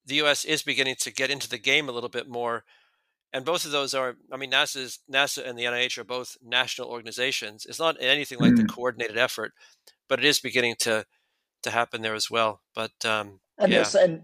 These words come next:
Speaker 2: yeah, that's true. And there are some really interesting things happening at particular universities. So, um, there's a, a new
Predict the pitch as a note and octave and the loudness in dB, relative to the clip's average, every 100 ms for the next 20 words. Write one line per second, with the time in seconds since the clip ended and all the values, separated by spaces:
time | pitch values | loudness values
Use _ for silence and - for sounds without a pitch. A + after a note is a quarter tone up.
0 | F3+ F3+ C#3+ E3+ - G3 A#2+ C3+ D3 C#3+ | 0 2 4 2 0 0 2 0 2 0
1 | - D3 D3+ D#3+ D3+ C#3+ C3+ B2+ D3 D3 | -2 -4 2 4 4 4 2 0 -4 -4
2 | C#3 - C3+ B2 B2+ B2+ C#3 B2+ C3+ A#2+ | -4 -4 -6 -4 -4 2 2 2 0 -4
3 | A2+ - C#3 - B2 A2+ A2 A2+ C3 C3 | -4 -4 -6 2 2 4 2 2 4 2
4 | - G#2+ - - B2+ A#2+ A2+ A2 _ _ | 2 -6 -2 6 10 10 8 4 _ _
5 | _ _ _ A#2 A2+ A2 A2 A2 G#2+ - | _ _ _ 6 8 6 4 0 -2 -12
6 | _ _ _ B2 A#2+ B2 A#2 - B2+ B2+ | _ _ _ 0 8 10 10 8 2 0
7 | B2+ B2 A#2 A2 | 2 2 0 -4